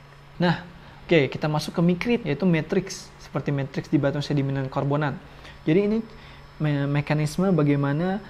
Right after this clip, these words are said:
sebuah mikrit itu terbentuk. Jadi ada cangkang hewan ataupun ada tumbuhan laut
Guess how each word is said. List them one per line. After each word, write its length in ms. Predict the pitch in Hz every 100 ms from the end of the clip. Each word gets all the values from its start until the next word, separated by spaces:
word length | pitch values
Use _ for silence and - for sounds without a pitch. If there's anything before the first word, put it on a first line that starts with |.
| - -
sebuah 480 | - 147 143 180 160
mikrit 360 | 147 - 156
itu 120 | 160 185
terbentuk. 520 | 156 147 147 151 139 - - - -
Jadi 400 | 135 135 165 180 175 - -
ada 400 | - 131 135 131 127
cangkang 360 | 139 135 131
hewan 720 | 131 123 127 151 175 180 175 -
ataupun 400 | 139 139 151 143
ada 160 | 139
tumbuhan 440 | 135 147 147 135 135
laut 360 | 127 139 180